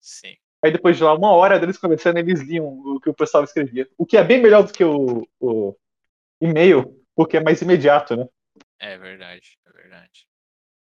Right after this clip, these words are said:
Speaker 1: Ah, mas é, foi, é muito, foi muito boa a época lá do desinformação do, como chama? É,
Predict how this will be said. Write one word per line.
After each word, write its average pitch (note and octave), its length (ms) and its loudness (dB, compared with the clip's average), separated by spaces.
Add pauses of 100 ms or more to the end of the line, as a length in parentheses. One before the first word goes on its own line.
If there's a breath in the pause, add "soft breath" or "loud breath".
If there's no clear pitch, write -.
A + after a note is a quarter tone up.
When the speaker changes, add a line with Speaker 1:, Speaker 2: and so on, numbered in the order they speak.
(480)
Speaker 1:
Ah, B2+ 160 -12
mas G#2 180 -14
é, G2+ 420 -10
foi, G2+ 300 -18
é F2 100 -14
muito, G#2 400 -18
foi A2 180 -18
muito A2 240 -20
boa F#2+ 440 -16
a F2+ 60 -18
época - 360 -20
lá F2+ 160 -18
do F2 380 -20
desinformação F2+ 880 -20
do, E2+ 340 -20 (1040)
como G2 180 -20
chama? G#2+ 460 -20 (1120)
É, F2+ 1040 -20